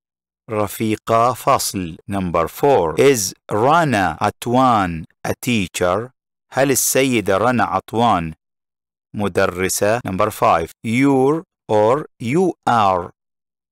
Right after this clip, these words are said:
Full form you are. أوكي. مع وجود هذه الفاصلة كما قلنا apostrophes، يعني هناك اختصار، فأقول you're my best friend.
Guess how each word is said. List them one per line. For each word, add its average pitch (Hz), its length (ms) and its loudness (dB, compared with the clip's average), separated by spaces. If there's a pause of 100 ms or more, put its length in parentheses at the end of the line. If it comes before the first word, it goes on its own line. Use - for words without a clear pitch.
(260)
Full 110 300 0
form 139 520 2 (300)
you 123 220 0 (100)
are. 117 360 2 (1040)
أوكي. 120 580 -2 (560)
مع 110 240 0
وجود 113 400 0
هذه 139 180 0
الفاصلة 113 520 -2
كما 104 300 0
قلنا 98 440 -4
apostrophes، - 880 -2 (580)
يعني 95 520 -4 (160)
هناك 104 720 -2
اختصار، 104 640 -2
فأقول - 580 -4
you're 113 600 0 (720)
my 87 420 -2
best 82 380 -6
friend. 87 460 -4